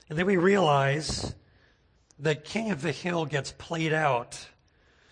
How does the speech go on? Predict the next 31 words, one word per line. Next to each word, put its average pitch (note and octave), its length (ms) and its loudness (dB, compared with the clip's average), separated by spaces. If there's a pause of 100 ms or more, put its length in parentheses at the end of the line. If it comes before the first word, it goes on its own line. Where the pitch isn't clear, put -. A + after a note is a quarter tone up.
(180)
not D#3+ 180 2
on G3+ 140 2
a E3 60 2
dirt D3+ 300 0
pile, C3+ 320 2
but C3+ 140 -4
by C#3+ 140 2
leaders D3+ 600 0
in C#3 120 -4
every D#3+ 340 -4
kind D#3+ 320 -8
of C3 120 -6
structure - 800 -6 (320)
that D3 120 -2
exists D3 540 -2
in C#3+ 100 -4
society. B2+ 840 0 (920)
And D#3 140 -2
to D#3+ 80 0
stay F#3+ 420 2
on E3 220 0
the D3 160 2
hill, C#3 680 -2 (640)
some F#3 340 -2
leaders D#3+ 380 -2
resort D3 580 -6
to D3+ 140 -10
abusing C3+ 420 -8
power, C3+ 440 -8
don't A2+ 220 -16
they? F2+ 260 -20